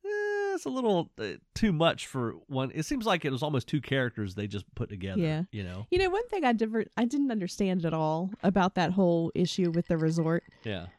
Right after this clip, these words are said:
Speaker 2: So, the military guy has money invested in the resort. The military guy knows that the piranha have been released into the river, and he knows
Speaker 1: Yeah.
Speaker 2: that there is a bypass to their little trap for the piranha.
Speaker 1: Uh-huh.
Speaker 2: He knows that the piranha are getting around his trap.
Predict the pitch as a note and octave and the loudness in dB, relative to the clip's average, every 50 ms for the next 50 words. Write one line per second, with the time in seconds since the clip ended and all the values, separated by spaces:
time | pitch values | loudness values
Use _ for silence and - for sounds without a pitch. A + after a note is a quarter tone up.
0 | _ _ _ - - C4 B3+ B3 A#3+ A#3 A#3 A3+ _ _ _ - - _ _ _ | _ _ _ -2 4 6 6 8 8 6 4 2 _ _ _ -20 -20 _ _ _
1 | _ _ _ _ _ _ _ _ _ _ _ - - - - - - A#3 C4 D4+ | _ _ _ _ _ _ _ _ _ _ _ -20 -20 -20 -16 -4 0 2 4 4
2 | F#4 G#4+ G4+ - F#4 D#4+ C#4+ A#3 B3 B3+ A3+ A3 A3 A3 G#3+ G#3+ G#3 F#3 G3+ G#3 | 4 4 4 4 4 4 4 6 6 6 8 8 6 6 6 6 4 6 6 6
3 | G#3+ G#3+ A3 A3 G3+ G3+ G3+ F#3 G3+ G3+ - - F3+ E3 E3+ D#3 D#3 D#3+ D3+ D#3 | 6 6 6 6 6 6 6 6 6 4 4 2 2 4 4 4 4 2 2 2
4 | D#3+ D3+ D#3 - - - - _ _ _ _ _ _ _ _ _ - G3 A3+ A#3+ | 2 2 0 -2 -2 -4 -6 _ _ _ _ _ _ _ _ _ 4 8 8 8
5 | B3+ D#4+ F4+ E4+ - E4 D4 C4+ A#3+ B3 A#3 A3+ G#3+ G#3+ G#3+ G#3 A3 A#3+ C4+ D4 | 8 6 4 4 4 4 4 4 4 4 4 6 6 6 6 6 8 8 8 8
6 | C#4+ B3 G3 D#3 D3 D3 C#3+ C#3+ D#3 E3 - - - _ _ _ - - G#3 - | 8 8 6 6 4 2 0 -2 -2 -4 -8 -14 -20 _ _ _ 0 0 2 4
7 | A#3 A3 - - G3 F#3+ G3+ G#3+ A3+ A3+ A3+ A3+ G#3+ F#3 F3 G3 G3+ F3 E3+ E3 | 4 2 4 4 2 4 4 4 6 6 6 6 6 6 6 4 4 4 4 0
8 | E3 F3+ G3+ A3+ - - A3 G#3 - A3+ G3+ G#3 G3 F3+ F#3 F3+ D#3+ D#3+ D#3+ - | 2 2 2 2 4 4 2 4 4 4 4 4 4 4 4 2 2 2 0 0
9 | - - G3 G#3 A3+ A3+ A#3 A#3 A#3 B3 C4 C#4+ D4+ C4+ A3 F#3 E3+ E3 E3 E3 | 2 4 4 6 6 6 6 6 6 6 4 4 4 6 6 4 4 2 0 0
10 | F3+ - - _ _ - C#3 B2+ G#2+ G2 F#2 G#3 G#3 F3+ F#3+ A3+ A3 G#3+ G#3+ G#3+ | -4 -6 -8 _ _ -2 0 0 0 0 0 0 0 2 2 2 2 4 4 2
11 | G#3+ G3 G3+ G3 D#3+ D#3 A3+ B3+ D#4+ E4+ E4 - B3 A3 G3 G3 G3 - - - | 2 2 2 0 2 2 4 6 6 4 4 4 4 4 4 4 2 0 -2 -4
12 | - G#3+ G3 F#3+ G#3+ G#3 G#3 F#3+ G3+ G#3+ G3+ F#3 - - - B3 A#3+ A3+ G#3 - | 0 0 2 4 4 4 4 2 2 2 2 2 0 0 2 4 4 4 4 2
13 | - - - G3+ F#3 F3+ E3+ - F#3+ F3+ F3+ F3+ F3+ E3+ D#3+ - - - B2+ A#2+ | -2 2 6 6 8 8 6 6 4 6 6 6 6 6 4 0 0 2 6 8
14 | A3+ A#3 A3 A3 A3+ B3 B3+ C4 D4 D4+ C4 C4 B3 - A#3+ - - A3 A3+ A3 | 8 8 10 8 8 8 8 8 6 6 4 2 2 2 2 0 2 4 4 4
15 | G3+ G3+ G3 F#3+ F#3 F3+ F3 G3 G3 G3 F#3 F#3 F3+ E3+ F3+ F#3 F#3+ G3 G#3+ A3+ | 4 4 4 2 2 4 4 6 6 6 6 6 6 6 6 6 6 8 8 8
16 | A#3 A#3 A#3+ A3+ A3 A#3 A3+ A3 - - - A#3 F#3 E3+ D#3+ D#3+ - - | 6 6 4 2 2 0 0 0 -2 -4 -2 0 0 0 0 -2 -4 -6